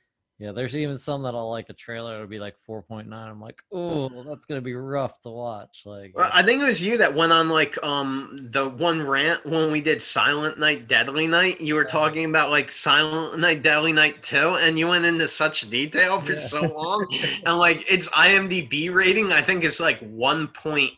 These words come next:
Speaker 2: eight <laughs> or
Speaker 1: Yeah.
Speaker 2: something
Speaker 1: Yeah.
Speaker 2: like that.
Speaker 1: It's fucking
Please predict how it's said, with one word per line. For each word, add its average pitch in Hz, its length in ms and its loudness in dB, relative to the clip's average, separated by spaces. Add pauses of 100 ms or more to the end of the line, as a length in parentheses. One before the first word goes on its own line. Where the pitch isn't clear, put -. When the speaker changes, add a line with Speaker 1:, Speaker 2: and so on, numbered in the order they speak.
Speaker 2:
eight 127 300 -4
<laughs> - 220 -4
or 254 80 6
Speaker 1:
Yeah. - 160 4
Speaker 2:
something 240 600 2
Speaker 1:
Yeah. 220 200 -2 (100)
Speaker 2:
like 220 200 2 (300)
that. - 180 -2 (120)
Speaker 1:
It's - 380 -2
fucking 262 200 2